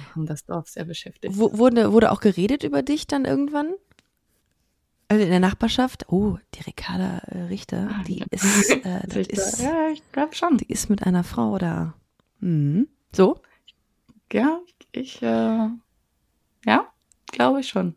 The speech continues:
Speaker 1: Aber zu dem Zeitpunkt, wie gesagt, habe ich auch nicht sehr viel, ähm, dann darauf geachtet,
Speaker 2: Ja.
Speaker 1: ähm, aber ja, doch, also geredet auf jeden Fall.
Speaker 2: Das ist schon krass. Ja, und dann bist du, ähm, bist du nach Köln gegangen und dann nach
Speaker 1: Mhm.
Speaker 2: London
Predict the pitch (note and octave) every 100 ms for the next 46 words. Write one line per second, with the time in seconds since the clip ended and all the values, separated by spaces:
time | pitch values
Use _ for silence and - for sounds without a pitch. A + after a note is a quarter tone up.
0 | _ - G#3 G3+ - G3+ A3 A3+ A#3 -
1 | A3 G#3+ G#3+ G#3+ - G3+ G3+ - G3+ G3
2 | - - G3 G3 G3 - F#3 F#3 F3+ -
3 | _ _ - - - F#3+ - - G3 -
4 | G3 F#3+ F3+ E3+ F#3 F3+ F#3 - _ _
5 | _ _ _ _ - F#3 D#3+ D3 - E3
6 | - - E3 E3 - - - F3 F3 -
7 | - - D3+ - - C#3+ _ - B2+ -
8 | F3+ - - - - - - - B3+ C4
9 | G#3 B3+ D#4 D#4 - - - A#3+ A#3+ A#3
10 | A3+ G#3+ A3 A3+ - G3+ F#3+ F#3+ - -
11 | G3+ G#3 C#4 G#3+ E3+ D3+ D#3 E3 C4 -
12 | _ G3 G3 F#3+ F#3 F#3 F3+ A3 D4